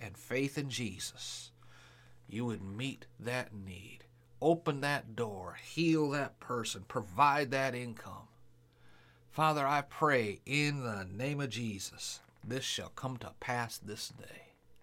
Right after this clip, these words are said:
And Father, we give you all honor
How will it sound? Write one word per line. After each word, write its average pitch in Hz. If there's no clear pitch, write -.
And 92
Father, 139
we 123
give 117
you 120
all 117
honor 120